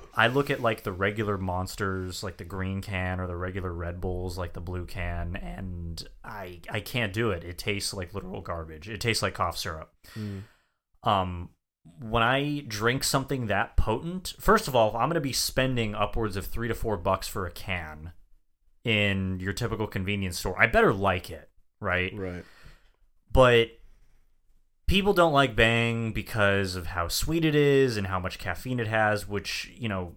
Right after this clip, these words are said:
Speaker 1: while this show isn't sponsored by any which way and doesn't promote slandering of any brand, I can't stand Nas because that's too much energy for me.
Speaker 2: Mm.
Speaker 1: But some people really like it.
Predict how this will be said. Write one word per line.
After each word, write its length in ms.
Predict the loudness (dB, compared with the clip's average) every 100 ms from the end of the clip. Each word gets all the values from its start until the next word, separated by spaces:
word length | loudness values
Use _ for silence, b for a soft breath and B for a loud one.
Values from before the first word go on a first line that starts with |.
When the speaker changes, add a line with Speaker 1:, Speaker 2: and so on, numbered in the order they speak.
| _
Speaker 1:
while 500 | -18 -4 4 6 6
this 160 | 2 0
show 260 | 2 4
isn't 220 | 2 0
sponsored 480 | -2 0 0 -2 -2
by 160 | -2 0
any 160 | -2 -4
which 240 | -6 -4
way 260 | -2 -2 -2
and 260 | -6 -6
doesn't 300 | -6 -4 -6
promote 520 | -6 -4 -6 -8 -12
slandering 500 | -10 -8 -6 -6 -8
of 80 | -8
any 140 | -8 -4
brand, 440 | 0 0 0 -4 -4
I 140 | -2 -2
can't 320 | -2 -4 -4
stand 420 | -6 -4 -2 -2
Nas 380 | 0 0 -2 -4
because 320 | -6 -8 -6
that's 240 | -6 -6
too 240 | -6 -4 -4
much 340 | -4 -8 -8
energy 580 | -6 -6 -6 -6 -6 -10 _ -8
for 140 | -4
me. 360 | -2 -2 -6 -14 _
Speaker 2:
Mm. 300 | -12 -10 -10 -2
Speaker 1:
But 160 | 0 6
some 200 | 6 6
people 360 | 2 0 -4
really 280 | -4 -6 0
like 260 | 2 2 -2
it. 180 | -10